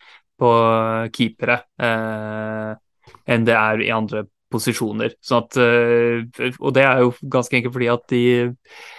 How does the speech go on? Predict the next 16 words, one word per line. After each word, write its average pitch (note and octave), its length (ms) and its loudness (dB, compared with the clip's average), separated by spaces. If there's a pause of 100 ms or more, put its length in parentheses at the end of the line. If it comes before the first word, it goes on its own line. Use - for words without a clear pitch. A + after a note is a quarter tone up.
(440)
dårligere A#2+ 800 0
lagene B2 400 -2
får D#3 200 -8
flere B2 260 0
skudd A#2+ 260 -4
på A#2+ 120 -4
seg, F#3 260 2
og - 580 -2
keeperen C3 340 -4
redder C3 220 -2
mer, E3 220 0
får C#3+ 160 0
redningspoeng, C#3+ 560 -2
og C3+ 260 0
dermed A#2+ 300 0
også A#2+ 420 -2